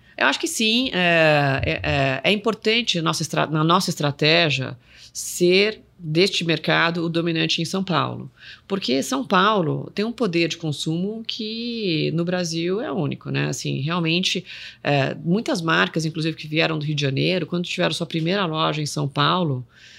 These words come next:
em três meses já vira a loja principal em termos de venda por metro quadrado, porque o poder realmente de consumo é, é diferenciado, tá? Mas, é, mas eu acho que, assim,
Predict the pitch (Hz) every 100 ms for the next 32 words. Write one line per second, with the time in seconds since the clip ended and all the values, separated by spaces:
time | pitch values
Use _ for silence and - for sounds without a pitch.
0 | - 165 185 202 196 180 196 202 196 185
1 | 196 185 185 185 190 190 190 170 175 170
2 | 180 175 180 165 160 160 170 165 165 202
3 | 196 220 269 285 - - 349 302 285 247
4 | 220 180 214 208 196 180 - 190 190 196
5 | 226 226 202 - - 202 185 214 254 -
6 | 220 - - - 147 147 - - - -
7 | - 175 185 180 - - 160 151 147 175
8 | 180 196 214 - 185 175